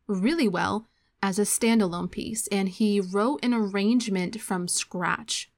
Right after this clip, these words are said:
like, one hundred percent from scratch. That's the thing I like about Richard. He actually is very, he's a very ingenious person. Like, he, on the spot, just thinks of these genius concepts for songs. It just takes him no time at all. It's really, really fascinating.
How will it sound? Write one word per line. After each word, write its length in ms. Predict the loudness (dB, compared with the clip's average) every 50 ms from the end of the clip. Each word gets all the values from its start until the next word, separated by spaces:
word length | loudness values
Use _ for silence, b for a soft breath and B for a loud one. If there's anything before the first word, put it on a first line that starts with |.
| _ _ _
like, 300 | -10 -8 -8 -8 -8 -4
one 180 | -2 -2 -2 -2
hundred 640 | -4 -4 -2 0 2 4 4 4 2 2 -2 -2
percent 440 | -2 -2 -2 0 0 0 -2 -2 -2
from 200 | -2 -2 -2 -2
scratch. 600 | -2 -2 -2 0 0 2 0 0 -4 -6 -8 -10 _ _ _ _ -4
That's 180 | -4 -2 -2
the 60 | -2 -4
thing 180 | -2 -2 0
I 80 | 0 2
like 220 | 2 0 0 0
about 240 | 0 0 2 0 0
Richard. 380 | -2 -2 0 0 0 0 0 0
He 200 | 0 -2 0 0
actually 440 | 0 -2 0 -2 -2 0 2 2
is 100 | 2 0
very, 680 | 0 0 -2 -2 -2 0 0 0 0 0 0 -2 -2 -4 -8 _
he's 180 | _ 2 4 4
a 80 | 4 4
very 320 | 2 2 2 4 4 4
ingenious 560 | 4 4 4 4 4 4 6 4 4 2 0
person. 540 | 0 0 0 0 0 -2 -4 -6 -6 -8 -8
Like, 220 | -8 -8 -8 -6
he, 340 | -2 2 4 4 4 2 2 0
on 180 | 0 2 4 4
the 100 | 2 2
spot, 460 | 0 0 0 2 2 2 0 -2 -4
just 180 | -4 -4 -2 0
thinks 240 | 0 0 2 0 0
of 100 | 0 0
these 260 | 2 2 2 0 -2
genius 680 | -2 -2 0 2 4 4 4 4 4 2 0 -2 -4
concepts 680 | -4 -2 -2 0 0 0 0 0 -2 -2 -2 -2 -4 -4
for 120 | -4 -4 -4
songs. 580 | -2 0 0 -2 -2 -4 -6 -6 -8 -8 b b b _ _
It 200 | 0 0 0 2
just 200 | 2 0 0 2
takes 300 | 2 2 2 2 2 2
him 100 | 4 4
no 140 | 6 4 4
time 300 | 0 0 0 0 0 0
at 80 | 0 0
all. 260 | 0 0 0 0 -2
It's 160 | -2 -2 0 2
really, 280 | 2 2 4 2 2
really 240 | 2 0 -2 -4 -2
fascinating. 760 | 0 0 0 0 -2 -4 -4 -4 -4 -4 -4 -4 -6 -6